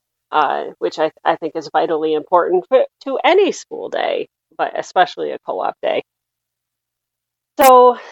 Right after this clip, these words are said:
um, you, you have a year of homeschool underneath your belt. What did your homeschool day look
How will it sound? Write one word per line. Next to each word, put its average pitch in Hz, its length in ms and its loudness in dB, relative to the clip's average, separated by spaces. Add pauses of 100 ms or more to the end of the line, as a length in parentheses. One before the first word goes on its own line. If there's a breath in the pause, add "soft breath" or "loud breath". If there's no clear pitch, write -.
(460 loud breath)
um, 190 480 -4 (200)
you, 233 380 2
you 240 180 -2
have 247 300 2 (580)
a 196 60 -2
year 233 280 4
of 254 80 -2
homeschool 220 540 0
underneath 190 500 -2
your 185 320 2
belt. 175 400 2
What 226 220 2 (100)
did 202 440 4 (120)
your 196 300 2
homeschool 190 500 0
day 170 200 0
look 156 200 -4